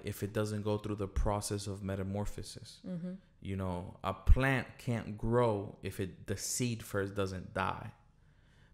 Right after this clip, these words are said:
Speaker 1: There's a process to everything. And I think the process is really what prepares us for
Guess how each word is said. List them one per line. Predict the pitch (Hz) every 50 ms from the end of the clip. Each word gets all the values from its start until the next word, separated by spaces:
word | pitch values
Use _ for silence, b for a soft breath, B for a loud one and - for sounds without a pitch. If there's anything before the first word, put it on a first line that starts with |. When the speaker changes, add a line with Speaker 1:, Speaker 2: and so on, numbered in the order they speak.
| b
Speaker 1:
There's | - 110 120 123 120 120
a | 110
process | - - - - 117 117 127 120 - 110 95 - - - - - - - - - -
to | - - 98 98 104
everything. | 110 107 101 92 - - 82 80 - - - b b b b b b b b b b
And | 113 113 113
I | 110
think | 110 - - - 143 143 147 135 131
the | 120 113
process | - - - - - 127 123 131 143 160 170 - - - 117 107 107 107 - - - - B B B B B B -
is | 110 113 104 104
really | 104 101 104 110 120 127 135 131 131 127
what | 120 117 113 110 107 - - - - -
prepares | - - 117 107 - - - - 131 131 135 127 110 107
us | 101 92 87 - - - - b b b b b b b
for | - - - - - 139 139 139 123 113 110 107 107 113 113